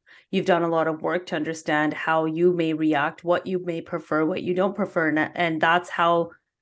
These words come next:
we make decisions. That's how we make good choices for ourselves, is when we know ourself. And this is my problem with society and the way where,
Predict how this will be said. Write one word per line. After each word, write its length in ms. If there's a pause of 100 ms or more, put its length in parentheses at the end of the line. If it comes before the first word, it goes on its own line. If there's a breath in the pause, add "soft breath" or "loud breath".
(120)
we 160
make 580
decisions. 600
That's 240
how 120
we 140
make 320
good 160
choices 500
for 120
ourselves, 420
is 120
when 120
we 140
know 520
ourself. 800 (600)
And 580
this 640 (640)
is 300
my 420
problem 640
with 180
society 920
and 380
the 80
way 260
where, 500